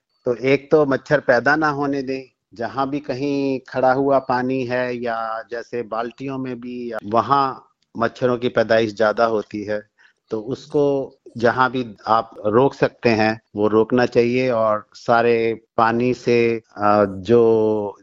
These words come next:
छोटे पडल्स हों या कहीं भी इकट्ठा हो रहा है पानी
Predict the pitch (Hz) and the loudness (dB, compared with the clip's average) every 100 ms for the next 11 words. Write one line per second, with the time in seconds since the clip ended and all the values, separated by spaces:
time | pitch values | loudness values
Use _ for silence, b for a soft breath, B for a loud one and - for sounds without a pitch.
0 | _ - 117 110 117 120 117 120 117 104 | _ 2 2 4 2 2 2 2 0 -4
1 | 110 110 110 110 107 101 101 98 98 95 | -2 -2 -2 -2 0 0 0 -2 -6 -10
2 | - 110 107 117 117 110 107 - 120 107 | -10 -6 -4 -2 -2 -2 -6 0 0 2
3 | 107 110 - 104 104 107 | 2 0 0 -4 -4 -8